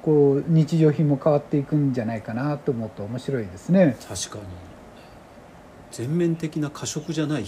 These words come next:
Speaker 2: 表現みたいなものを、これだったら表現しやすいですもんね。
Speaker 1: そうですね。
Speaker 2: いや、また、あら、またまた二十分が、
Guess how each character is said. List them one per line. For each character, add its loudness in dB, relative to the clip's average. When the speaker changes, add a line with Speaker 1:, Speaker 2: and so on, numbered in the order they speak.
Speaker 2:
表 -8
現 -6
み -10
た -14
い -12
な -14
も -12
の -12
を、 -12
こ -10
れ -6
だ -4
っ -6
た -12
ら -10
表 -4
現 -6
し -6
や -2
す -6
い -2
で -8
す -16
も -16
ん -16
ね。 -14
Speaker 1:
そ 4
う 4
で -2
す -16
ね。 -2
Speaker 2:
い -16
や、 -16
ま -14
た、 -14
あ -8
ら、 -10
ま -8
た -6
ま -4
た -10
二 -6
十 -6
分 -12
が、 -14